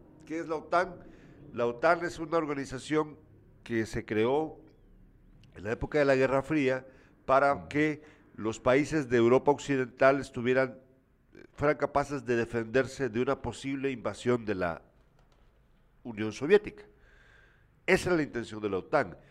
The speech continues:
Speaker 1: Y p-, la otan está comp-, está conformada por varios de los países de Europa Occidental, incluyendo a Estados Unidos.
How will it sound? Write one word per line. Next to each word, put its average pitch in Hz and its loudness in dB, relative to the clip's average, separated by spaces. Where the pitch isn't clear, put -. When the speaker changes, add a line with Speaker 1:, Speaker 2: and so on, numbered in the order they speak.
Speaker 1:
Y 113 -4
p-, - -18
la 117 4
otan 160 4
está 131 -4
comp-, 131 -8
está 127 4
conformada 120 0
por 98 -2
varios 127 2
de 120 -4
los 110 -8
países 113 -6
de 120 -4
Europa 120 -2
Occidental, 131 -4
incluyendo 117 -8
a 170 0
Estados 123 -2
Unidos. 185 -12